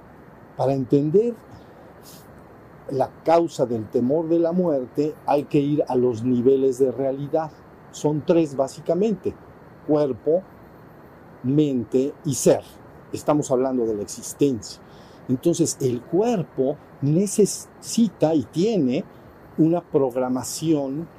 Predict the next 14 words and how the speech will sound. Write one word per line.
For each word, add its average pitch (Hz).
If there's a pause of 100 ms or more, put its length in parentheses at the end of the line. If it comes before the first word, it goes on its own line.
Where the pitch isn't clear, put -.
(880)
conveniente 135 (640)
para 117
sobrevivir. 139 (760)
Entonces, 131 (720)
digamos 151
que 135
le 120
gusta 120
todo, 156 (400)
menos 117
morirse, 117 (640)
porque 101
está 147
programado 151